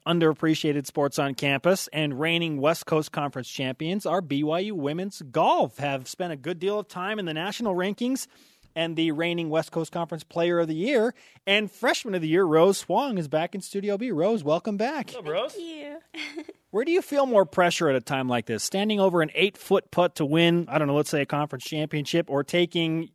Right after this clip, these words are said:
Speaker 1: your last set of finals?
Speaker 3: Hmm. Honestly, it's hard to decide. If you're putting chemistry as my final,
Speaker 1: <laughs>
Speaker 3: <laughs> it's really hard to decide. But
Speaker 1: <laughs>
Speaker 3: I still say an eight-foot putt. More people count on that.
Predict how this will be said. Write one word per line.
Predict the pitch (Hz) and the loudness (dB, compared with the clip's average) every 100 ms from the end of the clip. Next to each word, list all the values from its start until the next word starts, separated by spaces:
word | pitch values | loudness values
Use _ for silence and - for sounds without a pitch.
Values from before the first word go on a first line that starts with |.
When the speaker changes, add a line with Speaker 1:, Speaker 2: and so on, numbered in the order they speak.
| - | -6
Speaker 1:
your | 147 151 | -2 0
last | 139 147 151 - - - _ - | 2 2 2 -2 -10 -16 _ -12
set | - 156 | 0 2
of | 139 | 2
finals? | - - 147 135 95 - - - _ _ _ _ _ _ _ _ _ _ | 0 -2 -2 -4 -8 -10 -10 -10 _ _ _ _ _ _ _ _ _ _
Speaker 3:
Hmm. | - 277 262 240 226 226 220 349 294 - - _ - | -10 -8 -6 -6 -10 -12 -12 -14 -16 -18 -20 _ -10
Honestly, | - 277 381 381 - 381 370 | -4 -2 -2 -4 -4 0 0
it's | 349 - | -2 0
hard | 339 330 | 0 0
to | |
decide. | 302 285 - 233 208 | -4 -6 0 0 0
If | 233 254 | -2 -2
you're | 311 | -2
putting | 311 - 320 302 269 240 330 - | -2 -2 -2 -2 -6 -10 -14 -14
chemistry | - 240 240 277 - - 320 320 311 | -6 -4 -4 -6 -8 -4 -2 -2 -2
as | - 254 247 | 0 0 0
my | 247 240 - | -6 -8 -2
final, | 240 220 233 269 320 359 | -2 -2 -2 0 0 0
Speaker 1:
<laughs> | |
Speaker 3:
<laughs> | - | -2
it's | 208 220 - 208 254 - 330 - | -2 -2 -2 2 4 6 4 4
really | 320 302 285 | 4 4 4
hard | 285 | 4
to | 277 | 2
decide. | 269 247 - 226 226 226 226 | 0 -4 0 0 2 0 -2
But | - 226 214 131 147 - 135 | 0 2 2 0 -6 -4 -8
Speaker 1:
<laughs> | - | 0
Speaker 3:
I | 330 359 | 2 2
still | - 349 339 | 4 4 4
say | - 302 285 277 269 240 | 2 4 4 4 2 -2
an | 233 | -6
eight-foot | 226 220 - 214 | -6 -6 -8 -10
putt. | - 202 - | -6 -8 -6
More | 240 240 | -4 -4
people | 247 233 214 | -4 -6 -6
count | - 196 190 | -6 -8 -8
on | 185 196 | -8 -8
that. | 190 - | -8 -10